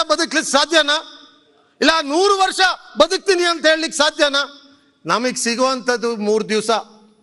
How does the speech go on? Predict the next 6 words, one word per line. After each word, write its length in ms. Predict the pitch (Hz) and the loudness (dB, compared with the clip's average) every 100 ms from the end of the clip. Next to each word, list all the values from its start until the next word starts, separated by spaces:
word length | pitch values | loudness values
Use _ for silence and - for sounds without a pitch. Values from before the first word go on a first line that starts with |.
| _ _ _ _ _ _ - | _ _ _ _ _ _ -2
ಈ 180 | 247 330 | 2 2
ಮೂರು 360 | 311 320 330 | 2 2 0
ದಿವಸಕ್ಕೆ 480 | 311 311 302 302 294 | 0 0 -2 0 0
ನಾವು 460 | 269 233 262 311 302 | 2 2 2 0 -2
ನಮ್ಮನ್ನೇ 500 | 269 262 285 285 285 | -2 -2 -2 0 -2
ಕಿತ್ತಾಡಿ 640 | 277 254 - 269 262 262 | -2 -2 0 0 0 -4